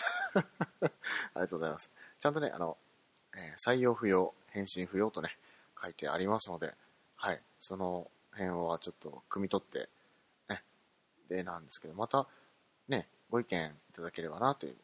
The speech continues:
こういうふうにね、あのー、返信不要、なん、あの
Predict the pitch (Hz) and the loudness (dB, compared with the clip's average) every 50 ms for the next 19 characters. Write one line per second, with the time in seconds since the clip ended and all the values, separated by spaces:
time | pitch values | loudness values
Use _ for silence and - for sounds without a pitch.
0 | _ _ - - 110 110 117 104 90 82 87 98 - - - - 95 95 90 85 | _ _ -4 -2 -2 0 0 -2 -4 -4 -6 -6 -8 -8 -12 -16 -16 -14 -14 -14
1 | 85 85 82 85 85 85 - 113 113 104 - 101 98 90 104 98 92 87 87 87 | -12 -12 -12 -12 -10 -8 -6 -6 -4 -2 -2 -2 -2 0 2 4 4 4 4 2
2 | - - - - - _ _ _ _ _ _ _ _ _ _ - - 104 95 87 | 0 -4 -12 -20 -20 _ _ _ _ _ _ _ _ _ _ -10 -8 -8 -8 -10
3 | - _ _ _ _ _ _ _ _ - - 90 85 82 80 | -14 _ _ _ _ _ _ _ _ -12 -12 -12 -10 -12 -14